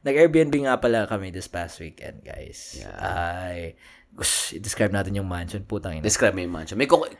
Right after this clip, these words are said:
Speaker 2: may kukwento ako sa'yo kay Lauren. Hindi ko nakwento sa'yo, pero kinuwento ko kay Boy yung pati
Speaker 1: Ah,
Speaker 2: kay
Speaker 1: sige,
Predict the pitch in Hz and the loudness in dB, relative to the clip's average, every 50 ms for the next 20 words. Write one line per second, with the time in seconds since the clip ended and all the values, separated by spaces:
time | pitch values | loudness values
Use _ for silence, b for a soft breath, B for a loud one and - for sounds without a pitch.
0 | - - 156 151 151 160 147 147 143 135 - 135 123 110 117 127 117 110 107 104 | -12 -2 -2 4 6 6 8 8 6 6 6 2 2 2 2 2 2 2 2 2
1 | 104 101 95 95 113 143 143 160 151 143 139 135 127 123 113 - 104 101 - 107 | 0 0 0 0 0 2 2 4 4 6 4 4 4 2 0 2 0 2 2 0
2 | 101 101 95 - - - 104 101 98 95 - 98 92 - 87 92 87 82 85 85 | 0 0 -2 -4 -4 -4 -4 -4 -4 -4 -2 -2 -2 -2 -4 -6 -4 -2 -2 -2
3 | 87 85 85 85 80 80 78 80 78 76 - 82 82 80 76 80 80 156 131 113 | -2 -2 -4 -6 -8 -10 -10 -10 -10 -8 -6 -6 -6 -6 -4 0 2 2 2 2